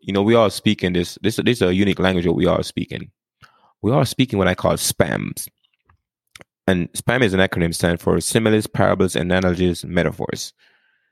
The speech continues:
And when you start capturing the principle or the ideas through the spam that people use to define certain things,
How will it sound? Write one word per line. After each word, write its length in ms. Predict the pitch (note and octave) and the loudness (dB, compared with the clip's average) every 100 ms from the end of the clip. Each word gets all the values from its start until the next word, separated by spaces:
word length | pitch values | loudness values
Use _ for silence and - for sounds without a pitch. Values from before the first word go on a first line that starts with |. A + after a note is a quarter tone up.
| _ _ - | _ _ -2
And 340 | G#2 F#2 D#2+ - _ _ _ _ _ _ _ _ _ _ _ _ _ | 0 0 -4 -16 _ _ _ _ _ _ _ _ _ _ _ _ _
when 180 | F2+ G2+ | 0 2
you 80 | F#3 | 2
start 300 | - E3 C3 | 0 -2 0
capturing 920 | C3+ C#3+ - A#2+ G#2+ G2 F#2 F2+ - _ _ _ _ _ _ _ - | 0 -2 -2 0 2 2 -2 -8 -14 _ _ _ _ _ _ _ 0
the 140 | F#2 - _ - | 0 0 _ -2
principle 460 | D3 D3 - - | -2 -2 -4 0
or 100 | G#2+ | 2
the 80 | G2 | 2
ideas 320 | F#2+ A2+ G2 F#2 - _ _ _ - | 2 2 0 -4 -14 _ _ _ -2
through 200 | C3+ C3+ | 2 2
the 80 | - | 0
spam 480 | - - A2+ A#2+ F#2 | -4 -2 0 0 0
that 200 | F#2+ - | -2 -2
people 220 | - E2+ | -2 2
use 280 | F#2+ G#2 - | 4 2 0
to 120 | E2+ | -4
define 520 | F2 - - G2+ F#2 | -4 -4 0 0 0
certain 280 | - - - | 0 -2 0
things, 400 | F#2 G#2+ A2+ | -2 -2 -4